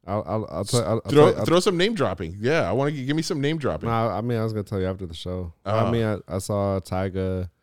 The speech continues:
Speaker 1: Amber Rose.
Speaker 2: Tiger Woods?
Speaker 1: No, Tyga.
Speaker 2: <laughs>
Speaker 1: Just, just Tyga. With a Y and a A.
Speaker 2: My bad. <laughs> I was like, "Damn, he's out partying already?" <laughs>
Speaker 1: With, uh, saw G-Eazy.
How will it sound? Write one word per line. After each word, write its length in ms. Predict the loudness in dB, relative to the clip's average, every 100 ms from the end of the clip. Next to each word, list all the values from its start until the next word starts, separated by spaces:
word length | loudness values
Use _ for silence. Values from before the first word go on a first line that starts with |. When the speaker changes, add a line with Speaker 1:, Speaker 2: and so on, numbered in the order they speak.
| _ _ _ _ _
Speaker 1:
Amber 260 | -4 -2 0
Rose. 640 | 0 0 0 0 -4 -8 -8
Speaker 2:
Tiger 240 | -2 2 4
Woods? 360 | 4 2 -4 -16 _ _ _ _ _
Speaker 1:
No, 180 | -4 -4
Tyga. 520 | 0 2 2 0 -4 -8 _
Speaker 2:
<laughs> 920 | -6 -4 -2 -2 -2 -4 -6 -8 -12 -16 -20 _ _ _ _
Speaker 1:
Just, 220 | -10 -10
just 220 | -8 -6
Tyga. 440 | -2 0 -2 -4 -10 -14 -20 -20 -20 -4
With 100 | 2
a 80 | 2
Y 180 | 2 2
and 100 | 0
a 20 |
A. 300 | -2 -4 -8 -12 -16
Speaker 2:
My 180 | -4 0
bad. 420 | 4 4 4 0 -6 -6
<laughs> 160 | 0
I 80 | 2
was 180 | 2 0
like, 360 | 2 2 -2 2
"Damn, 340 | 4 6 6
he's 160 | 4 4
out 220 | 2 2
partying 340 | 4 4 4
already?" 460 | 2 6 6 4 2 -4 -20 -20 -20
<laughs> 400 | -16 -14 -14 -10
Speaker 1:
With, 280 | -4 -2 0
uh, 520 | 0 0 0 -2 -4 -6 _ _ _ _
saw 240 | _ -4 -4
G-Eazy. 720 | 0 0 2 0 0 0 -2